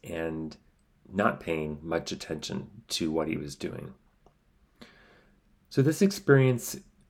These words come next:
got me thinking about differing cultural norms regarding public space. For example, in the U S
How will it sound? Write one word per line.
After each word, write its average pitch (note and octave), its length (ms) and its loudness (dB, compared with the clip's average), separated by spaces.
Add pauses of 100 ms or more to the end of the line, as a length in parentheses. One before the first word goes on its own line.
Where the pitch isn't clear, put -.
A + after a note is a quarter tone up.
(100)
got A#2 220 6
me A#2+ 100 4
thinking A2+ 420 2
about F#2+ 600 -2 (580)
differing B2+ 420 6
cultural A2 460 2
norms F#2 800 0 (260)
regarding F2+ 580 0
public F2+ 420 -2
space. - 720 -10 (1700)
For - 140 2
example, A2+ 720 4
in A2+ 160 -6
the G2+ 100 -2
U G#2+ 260 2
S B2+ 580 0